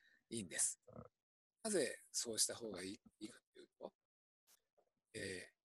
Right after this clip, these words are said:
まず目標を決めて、そして教えて、その後で評価の方法を考えるというですね、この左側に出ていますが、こういう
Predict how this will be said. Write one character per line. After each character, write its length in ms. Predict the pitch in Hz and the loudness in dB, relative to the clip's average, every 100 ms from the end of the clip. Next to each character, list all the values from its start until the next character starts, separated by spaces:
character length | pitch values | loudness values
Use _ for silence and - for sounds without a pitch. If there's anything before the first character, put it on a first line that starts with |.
| _ _ | _ _
ま 80 | 170 | 2
ず 160 | 147 117 | 2 2
目 300 | 101 - - | -4 -8 -6
標 200 | - 131 | 2 4
を 200 | 131 123 | 4 2
決 140 | - | 0
め 160 | 123 120 | -2 0
て、 320 | - 143 95 - - _ _ _ _ _ _ | 6 6 4 -8 -20 _ _ _ _ _ _
そ 160 | - 117 | -2 4
し 80 | - | 6
て 100 | 160 | 6
教 120 | 123 - 143 | 6 6 8
え 140 | 135 | 8
て、 320 | - 156 110 - | 8 6 6 2
そ 180 | - | -8
の 160 | 139 156 | -4 -2
後 280 | 214 196 151 | 0 0 4
で 260 | 156 185 - - _ - | 4 4 -2 -20 _ -10
評 280 | - 151 127 | 0 0 2
価 140 | 110 | 0
の 120 | 101 | -2
方 240 | - 113 107 | -6 -8 -6
法 280 | 127 120 | -2 0
を 60 | 120 | 0
考 140 | - 98 117 123 | -2 -6 -2 4
え 140 | 139 110 | 6 6
る 120 | 82 - | 0 -8
と 60 | 98 | -8
い 120 | 90 | -8
う 40 | |
で 80 | - | -4
す 140 | - | -4
ね、 100 | 104 - _ - | -4 -12 _ -10
こ 80 | |
の 80 | 135 | 2
左 300 | 131 127 120 | 6 6 6
側 140 | 117 117 | 2 0
に 60 | |
出 100 | 117 | -2
て 100 | 110 | -4
い 60 | 87 | -6
ま 100 | 78 | -2
す 120 | 113 | -2
が、 120 | 104 - | -4 -8
こ 100 | 120 | -4
う 60 | 127 | -2
い 80 | |
う 60 | 127 | -2